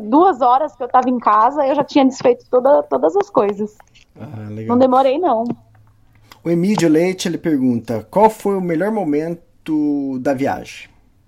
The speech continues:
Speaker 2: O melhor de todos. E o pior
Speaker 1: Ai,
Speaker 2: momento?"
Speaker 1: o pior, sem dúvida, acho que foi o assalto.
Speaker 2: Aham.
Speaker 1: É, não, assim, tive momentos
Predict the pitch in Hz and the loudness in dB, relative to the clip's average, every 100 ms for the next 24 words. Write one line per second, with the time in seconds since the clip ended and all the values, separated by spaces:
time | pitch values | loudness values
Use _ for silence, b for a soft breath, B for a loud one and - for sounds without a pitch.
0 | _ _ - 127 117 120 147 160 - 135 | _ _ -20 -12 -8 -4 -6 -6 -4 -4
1 | - - - - _ _ 160 175 214 165 | -4 -16 -20 -20 _ _ -2 2 4 6
2 | 143 110 226 226 226 220 214 214 202 196 | 4 2 -2 -2 0 2 4 4 4 2
3 | 196 196 190 - - - - - - _ | -2 -12 -20 -20 -20 -18 -18 -20 -20 _
4 | _ _ 233 240 254 240 233 247 285 - | _ _ 2 4 4 6 6 4 2 -8
5 | _ _ - _ - - 240 277 247 233 | _ _ -20 _ -4 0 4 6 6 4
6 | 220 233 220 - 208 - 226 - 226 220 | 4 4 6 4 0 -2 -4 2 4 4
7 | 220 220 - 196 202 220 285 349 339 - | 2 0 2 4 4 2 -2 -4 -6 -12
8 | - - 104 - 202 196 196 190 180 185 | -12 -10 -12 0 2 6 6 4 2 -4
9 | - _ _ b b b _ - 214 214 | -10 _ _ b b b _ -4 0 2
10 | 202 208 - 226 - 240 214 196 196 - | 2 2 2 0 2 2 2 0 -4 -14
11 | _ - - _ - - _ - - - | _ -12 -12 _ -20 -20 _ -12 -12 -18
12 | - 262 294 302 277 277 277 285 302 226 | -2 4 6 6 2 -4 -8 -2 -4 -4